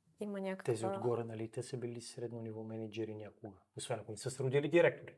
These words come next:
Speaker 1: Може и да са се родили, нали? <laughs> Не винаги са минали по стълбицата, първото, което е. И пак казвам, всеки в, а, различните моменти,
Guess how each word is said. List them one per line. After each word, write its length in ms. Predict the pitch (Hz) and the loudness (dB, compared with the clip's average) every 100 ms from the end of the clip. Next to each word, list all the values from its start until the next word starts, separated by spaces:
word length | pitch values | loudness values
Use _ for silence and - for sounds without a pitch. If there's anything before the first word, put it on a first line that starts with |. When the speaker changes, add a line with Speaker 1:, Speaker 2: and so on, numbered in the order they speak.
| - | 0
Speaker 1:
Може 300 | 220 156 - | 4 6 6
и 20 | |
да 100 | 190 | 2
са 160 | 208 233 | 2 2
се 120 | 247 | 6
родили, 400 | 240 247 240 202 - _ - | 8 8 6 2 -8 _ -4
нали? 320 | 202 214 220 | -2 0 -2
<laughs> 1500 | 240 - - - - _ _ - - _ - - 466 339 302 | -4 -4 -10 -20 -20 _ _ -20 -20 _ -18 -16 -14 -14 0
Не 200 | 269 277 | 12 12
винаги 320 | 262 262 214 208 | 12 12 12 10
са 160 | - | 8
минали 360 | 220 214 214 208 | 8 10 8 6
по 100 | 214 | 2
стълбицата, 600 | - 190 196 - - 208 | 8 8 8 0 0 6
първото, 300 | 202 202 190 | 6 6 2
което 340 | - 220 240 | 8 8 10
е. 140 | 277 262 | 10 10
И 100 | 262 | 10
пак 160 | 247 247 | 10 12
казвам, 460 | 233 240 247 240 | 10 10 8 8
всеки 480 | 240 247 247 240 233 | 10 8 10 12 12
в, 140 | 220 226 - | 10 0 0
а, 160 | 233 220 | 4 4
различните 400 | 214 240 - 240 | 8 6 8 4
моменти, 720 | 214 214 240 - 240 233 226 | 8 8 6 10 10 10 8